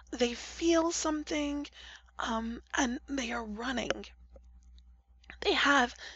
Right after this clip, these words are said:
this knee-jerk reaction to run to their addiction, to find some sort of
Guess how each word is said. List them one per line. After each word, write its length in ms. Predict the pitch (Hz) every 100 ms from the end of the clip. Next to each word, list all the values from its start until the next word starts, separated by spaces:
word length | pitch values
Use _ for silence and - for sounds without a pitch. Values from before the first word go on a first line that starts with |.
| - -
this 260 | 269 - -
knee-jerk 640 | 269 269 285 277 233 -
reaction 720 | 269 220 220 233 - 277 202
to 400 | - 220 214 202 - - - - 247
run 260 | 269 254
to 140 | 247 247
their 240 | 226 196
addiction, 640 | 190 - - - - 214 - - - - -
to 220 | - 240
find 460 | - 277 302 302 302
some 180 | 294
sort 280 | 254 277 254
of 180 | 254